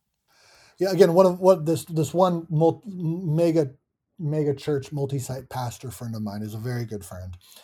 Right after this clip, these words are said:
and who read an early draft of me for me, said in, like, all caps, "I do not like this picking a fight with Jesus thing." And in fact, he's continued to joke with me.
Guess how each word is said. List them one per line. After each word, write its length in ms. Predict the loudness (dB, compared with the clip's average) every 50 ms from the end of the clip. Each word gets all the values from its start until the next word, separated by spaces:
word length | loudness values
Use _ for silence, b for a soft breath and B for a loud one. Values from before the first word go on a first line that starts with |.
| b b b b b -10
and 120 | -8 -6
who 120 | -6 -4 -4
read 160 | -6 -6 -6
an 120 | -8 -8 -8
early 240 | -6 -6 -4 -4 -4
draft 400 | -4 -4 -2 -2 -4 -4 -6 -10
of 140 | -14 -14 -12
me 220 | -12 -12 -12 -14 -16 _ _ _ -14
for 220 | -12 -10 -8 -8
me, 180 | -8 -10 -12 -14 b b b b b b b _ -14
said 440 | -12 -10 -8 -8 -6 -6 -8 -10 -12 -10 -8
in, 340 | -6 -6 -6 -6 -8 -10 -14 -20 _ _ _ _ _ _
like, 260 | -10 -10 -10 -12 -14 -20 _ _ _ _ _ _ -4
all 220 | -2 0 0 0 -2
caps, 420 | -4 -4 -4 -4 -4 -6 -8 -12 -12 _ 4
"I 220 | 8 8 8 8
do 260 | 6 6 4 4 6
not 280 | 6 6 6 4 4 4
like 380 | 4 4 6 6 4 2 2 4
this 260 | 6 6 6 4 2
picking 400 | 0 -2 0 0 2 2 2 2
a 80 | 2
fight 320 | 2 2 0 2 2 0 0
with 220 | 0 -2 -2 -2
Jesus 480 | 0 0 0 2 2 2 0 0 -2 -4
thing." 300 | -8 -8 -8 -8 -10 B B B B B B B B B B B B _
And 160 | -6 -4 -2
in 140 | -2 -2 -2
fact, 300 | -2 -4 -4 -4 -6 -6
he's 220 | -6 -6 -6 -6 -6
continued 540 | -4 -4 -2 -2 0 -2 0 -2 -2 -2
to 100 | -4 -6
joke 300 | -6 -6 -6 -6 -4 -4
with 180 | -6 -8 -8 -8
me. 220 | -8 -8 -8 -10